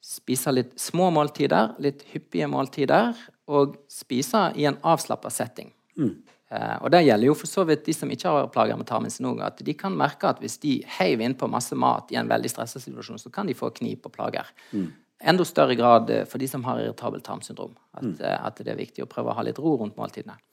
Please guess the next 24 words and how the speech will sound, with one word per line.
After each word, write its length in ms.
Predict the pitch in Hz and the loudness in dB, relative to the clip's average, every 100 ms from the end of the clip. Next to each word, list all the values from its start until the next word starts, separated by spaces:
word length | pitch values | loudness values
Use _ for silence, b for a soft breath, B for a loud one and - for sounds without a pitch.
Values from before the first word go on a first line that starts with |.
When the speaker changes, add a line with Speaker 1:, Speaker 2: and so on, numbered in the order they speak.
| b b b - | b b b -2
Speaker 1:
Og 140 | 165 | 2
Speaker 2:
Ok, 60 | 160 | 6
Speaker 1:
små 120 | 127 | 6
Speaker 2:
ja, 80 | 120 | 6
men 120 | - | 6
det, 120 | 165 220 214 | 8 8 8
Speaker 1:
måltider. 60 | |
Speaker 2:
det, 180 | 160 160 | 8 8
dette 160 | 151 202 | 4 4
er 60 | |
jo 80 | 175 | 4
et 140 | 151 107 | 2 2
veldig 120 | 104 107 | 2 0
viktig 520 | - 107 110 107 107 | 0 4 8 8 8
råd, 160 | 110 156 | 6 6
da. 60 | 135 | 6
Altså, 160 | 113 120 117 | 6 6 6
ha 140 | 117 | 6
ro 220 | 113 110 | 6 2
rundt 180 | 107 120 | 0 0
måltidene. 560 | 120 107 - 98 127 147 b | -2 -2 -4 -2 -2 -4 b
Speaker 1:
Ja. 140 | 127 160 - | -4 -4 -4
Speaker 2:
Kanskje 400 | - 113 - 110 | -4 -4 -4 -2
litt 240 | 110 - | -4 -6